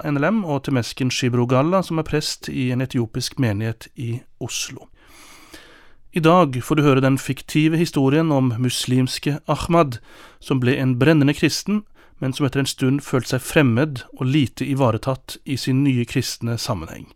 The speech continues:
Det endte med at han forlot sin nye tro. Hva som skjedde, og hvordan kristne mennesker rundt han kunne ha gjort ting annerledes,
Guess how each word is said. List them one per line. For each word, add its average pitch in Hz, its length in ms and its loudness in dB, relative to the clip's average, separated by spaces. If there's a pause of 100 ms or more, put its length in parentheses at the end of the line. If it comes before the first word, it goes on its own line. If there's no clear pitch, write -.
(520)
Det 156 160 2
endte 180 400 0
med 147 220 -2
at - 100 -14
han 135 140 0 (100)
forlot 143 680 -2 (100)
sin 131 320 0
nye 120 320 -2
tro. 110 220 -10 (1300)
Hva 147 160 4
som 185 240 0
skjedde, 175 480 0
og 160 140 0
hvordan 151 260 4
kristne 147 400 -2
mennesker 135 400 2
rundt 131 400 2
han 165 220 0 (180)
kunne 123 240 -2
ha 123 80 0
gjort 123 320 -4
ting 127 240 0
annerledes, 143 680 -2